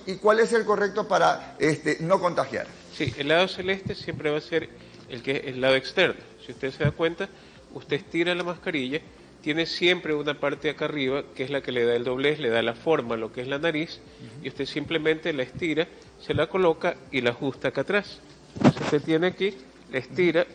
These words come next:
Speaker 2: siempre debajo de la barbilla y encima de lo que es la nariz.
Speaker 1: Ese es el color que debemos siempre utilizar, el lado celeste,
Speaker 2: Hacia,
Speaker 1: entonces.
Speaker 2: hacia el lado celeste oscuro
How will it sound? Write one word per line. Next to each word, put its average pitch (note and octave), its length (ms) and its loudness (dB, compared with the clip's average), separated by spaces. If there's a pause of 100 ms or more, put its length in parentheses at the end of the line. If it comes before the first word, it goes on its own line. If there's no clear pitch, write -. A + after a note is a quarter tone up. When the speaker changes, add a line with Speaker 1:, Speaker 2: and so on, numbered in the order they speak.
(300)
Speaker 2:
siempre D#3 320 -2
debajo D3+ 180 2
de E3 80 -6
la E3+ 100 -2
barbilla F3+ 640 0
y C#3 60 -6
encima C#3 340 -4
de C3 80 4
lo A#2+ 140 0
que B2 100 -4
es B2 80 -4
la B2 80 -2
nariz. A2 400 -4
Speaker 1:
Ese F3 240 2
es G#3 60 4
el G3+ 80 -2
color F#3+ 280 4
que F#3+ 80 2
debemos F#3 380 4
siempre G3+ 220 -2
utilizar, F3 360 4
el D#3 100 4
lado E3+ 200 6
celeste, D#3 280 2
Speaker 2:
Hacia, E3+ 120 -6
Speaker 1:
entonces. F#3+ 360 -2
Speaker 2:
hacia - 120 -8
el C3+ 60 -2
lado D3 180 6
celeste F#3 560 -4
oscuro F3 480 -4